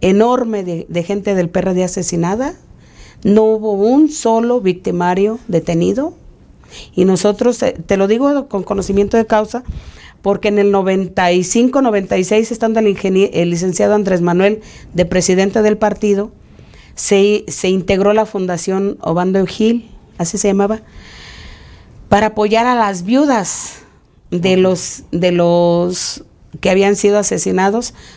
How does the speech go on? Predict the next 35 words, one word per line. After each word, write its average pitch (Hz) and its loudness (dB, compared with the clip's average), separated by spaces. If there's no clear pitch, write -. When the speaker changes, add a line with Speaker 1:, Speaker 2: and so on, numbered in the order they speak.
Speaker 1:
durante 175 2
el 160 2
tiempo 190 0
en 170 0
que 165 0
Salinas 202 0
de 202 0
Gortari 180 0
y 185 0
Genovevo 180 0
Figueroa 175 0
Zamudio 220 -2
gobernaron 175 0
México 247 -2
y 170 -2
Michoacán. 156 -4
Porque 196 0
en 190 2
la 196 2
etapa 214 0
de 226 -2
Genovevo 190 -2
Figueroa 185 -2
Zamudio 208 -2
fue 214 0
cuando 208 -2
hubo 208 -2
la, 196 -2
la 170 -4
mayor 185 0
cantidad 185 -2
de 190 0
muertos 185 -4
en 196 0
Michoacán, 180 -4